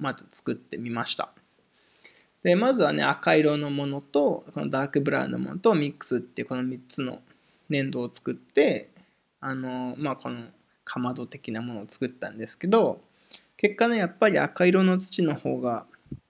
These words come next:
うん、作りやすくて、このダークブラウンの方はね、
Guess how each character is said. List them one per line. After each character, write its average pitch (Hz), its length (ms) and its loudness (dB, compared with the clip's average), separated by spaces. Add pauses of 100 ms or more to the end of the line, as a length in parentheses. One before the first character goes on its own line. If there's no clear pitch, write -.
(720)
う 135 80 -6
ん、 123 340 -4
作 - 260 0
り 135 80 4
や 135 100 4
す - 200 -4
く - 120 -6
て、 120 420 -4 (340)
こ 143 80 -6
の 135 80 -4
ダ 170 200 4
ー - 20 2
ク 208 160 2
ブ 214 100 4
ラ 226 120 2
ウ 180 60 2
ン 143 80 -4
の 139 60 -6
方 135 180 -8
は 127 120 -8
ね、 127 300 -8